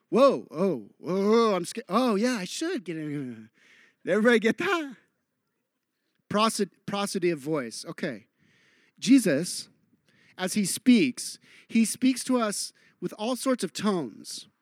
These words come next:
Some of those tones are corrective. They can even feel harsh and scary.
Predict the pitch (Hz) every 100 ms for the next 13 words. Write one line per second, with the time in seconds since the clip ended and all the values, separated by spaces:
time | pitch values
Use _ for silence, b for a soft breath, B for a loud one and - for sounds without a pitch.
0 | _ _ _ - 254 285 277 262 - 240
1 | 240 226 196 190 208 196 214 - 131 104
2 | - 202 226 240 220 190 226 165 214 196
3 | 127 - - 156 - 220 220 170 123